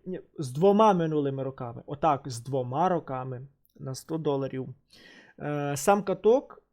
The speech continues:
повністю з оцим кріпленням, вся сама структура із оцією штуковиною, скажімо так, регулювачною вінтом цим стоїть десять тисяч гривень.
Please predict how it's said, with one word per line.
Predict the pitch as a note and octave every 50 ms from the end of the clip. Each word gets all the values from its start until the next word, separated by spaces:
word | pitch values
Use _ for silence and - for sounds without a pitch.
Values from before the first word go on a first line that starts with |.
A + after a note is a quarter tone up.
| _ _ _ _ _ _
повністю | - G3+ G#3 G#3+ A3 A3 G#3+ G3+ - - A3 G#3
з | - - _ -
оцим | G3 G3 G3 - - A3 G#3+ G3+
кріпленням, | G3 - G#3+ G#3 A3 G#3+ - G#3 G#3 G3+ G3+ G3+ G3+ G3+ G3+ G3+ - _ _
вся | - - - F#3 F#3 F3+
сама | F3+ - F3+ E3+ E3+ E3+ E3 E3 D#3+ - _ _ _ _ _
структура | - - - E3 D#3 - - - G#3 G#3+ A3+ A3+ A3+ A3 A3+ - _ _ _ _ _ _ _ _ _
із | - F3 D3+ - -
оцією | - E3 C#3 - - E3 D#3+ D#3+ D#3+ D#3 D3+ D3 D3 D3 - - _ _ _ _ _ _ _
штуковиною, | - - _ E3 D#3+ - - B3 B3+ B3+ B3+ B3 A#3+ A#3+ A#3+ A#3 A3+
скажімо | - - A#3+ A3 A#3 A3+
так, | G#3+ A3+ G#3+ G#3
регулювачною | G#3 G#3+ F#3 G#3+ G#3+ A3 G#3 G#3+ G3+ G3 G3 G3 G3 - G#3 G3+ G3 G3 F#3+ G3 - _ _ _ _ -
вінтом | E3 F3+ F#3+ F#3 F#3+ F#3+ F#3+ F#3+ F3+
цим | F#3 F3+ E3+ E3
стоїть | - - G3 G#3 G3+ F3
десять | D3 D#3 E3 E3 - E3 D3+ -
тисяч | - D3 C#3+ - D3 C#3+ C#3+
гривень. | C3+ C#3 B2 C3+ C3+ B2+ - -